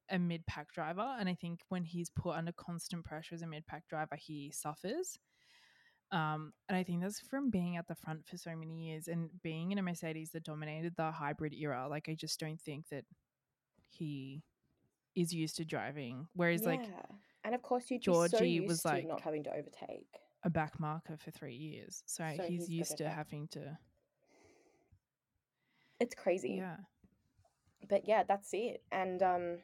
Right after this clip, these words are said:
Speaker 2: I mean, <sighs> I kind of felt bad for the Ferrari fans this weekend, I will admit. Uh, the, what do they call them? The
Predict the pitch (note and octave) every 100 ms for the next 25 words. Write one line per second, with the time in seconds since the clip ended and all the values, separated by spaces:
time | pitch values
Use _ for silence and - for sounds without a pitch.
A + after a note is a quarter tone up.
0 | - - F#3 F3+ F3+ F#3 - _ _ _
1 | _ _ - - - - - _ _ _
2 | _ - G#3+ G#3+ G3 - A3 - A#3 A3+
3 | A#3 - A3 G#3+ D#3+ D#3 D3+ - D#3+ -
4 | D#3+ D3 D3+ - C#3+ C#3+ D3+ C#3+ - C#3
5 | C#3+ C3 E3 E3+ D#3 D3 C#3+ C#3+ C#3 A3
6 | B3 _ _ _ F3 D#3 D3 D#3+ - D#3
7 | D#3 D3+ E3 F#3+ G#3 G3+ F3+ A3 A#3+ F3+
8 | D#3+